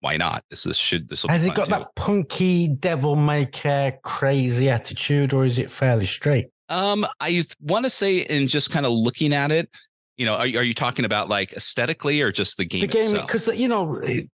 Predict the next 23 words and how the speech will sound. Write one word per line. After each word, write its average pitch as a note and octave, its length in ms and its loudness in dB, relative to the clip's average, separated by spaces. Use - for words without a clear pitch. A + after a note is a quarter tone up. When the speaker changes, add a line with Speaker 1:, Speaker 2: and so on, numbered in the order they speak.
Speaker 2:
M-, F3+ 140 2
Mörk F#3 440 2
Borg, D#3+ 320 0
if C3+ 160 -4
you F3+ 100 2
actually - 280 0
explain, E3 520 -4
I G3+ 60 0
mean, B3 240 0
it's - 200 -2
be-, D#3+ 180 -2
it's, E3+ 220 0
it's - 280 0
beautiful. B2 720 0
It's - 160 -4
one C#3 120 0
of A#2+ 60 -2
the B2 60 0
greatest B2+ 380 0
games A#2+ 260 2
ever A2+ 160 0
Speaker 1:
Mm-hmm. A2+ 60 2
Speaker 2:
written. G#2+ 300 2